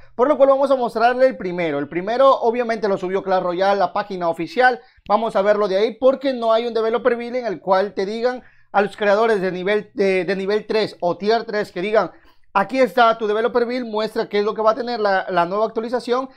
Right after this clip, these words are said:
ni nada por el estilo. Ellos lo suben porque hasta el momento es el avance que llevan hecho, sí que va a ser en este mes,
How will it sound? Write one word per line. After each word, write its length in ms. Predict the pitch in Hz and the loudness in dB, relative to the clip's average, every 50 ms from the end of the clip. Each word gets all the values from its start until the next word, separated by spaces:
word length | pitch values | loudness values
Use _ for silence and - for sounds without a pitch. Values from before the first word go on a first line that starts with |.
| _ _ _ - | _ _ _ -10
ni 100 | 226 233 | -8 -4
nada 260 | 240 247 262 277 269 | -2 0 0 0 2
por 140 | 277 254 254 | 2 0 0
el 100 | 226 208 | 0 -2
estilo. 440 | 202 185 196 240 240 208 180 - - - - _ _ _ - | -4 -4 -4 -6 -2 -2 -2 -4 -4 -14 -20 _ _ _ 0
Ellos 260 | 226 254 269 302 302 | 2 2 2 2 4
lo 120 | 285 269 | 4 2
suben 420 | 269 - 254 254 269 285 294 294 - | 2 2 -2 2 2 2 0 0 0
porque 340 | - 254 269 269 269 - 277 | 2 4 4 4 4 2 2
hasta 160 | 269 269 269 | 2 2 2
el 80 | 247 233 | -2 -2
momento 360 | 220 202 214 220 226 208 240 | -4 -6 -6 -6 -4 -4 -4
es 100 | 226 233 | -2 2
el 60 | 247 | 2
avance 440 | 233 214 196 202 214 214 208 254 233 | 2 4 4 2 0 -2 -4 -6 -8
que 160 | 220 208 196 | -4 -4 -4
llevan 340 | 180 185 196 196 190 180 175 | -2 -2 -2 0 -2 -2 -2
hecho, 360 | 196 226 233 233 - 254 254 | -6 -6 -6 -4 -2 -2 -2
sí 300 | 226 - - 254 247 208 | -2 -4 -6 -8 -8 -4
que 120 | - 247 220 | -2 -2 0
va 260 | 202 208 208 214 208 | 2 2 2 4 2
a 60 | 196 | 2
ser 220 | 196 - 196 202 202 | 0 -4 -4 -4 -4
en 160 | 196 190 190 | -6 -6 -8
este 240 | 196 190 - 180 185 | -10 -8 -8 -8 -6
mes, 320 | 190 220 247 247 233 - | -4 -2 -2 -2 -2 -4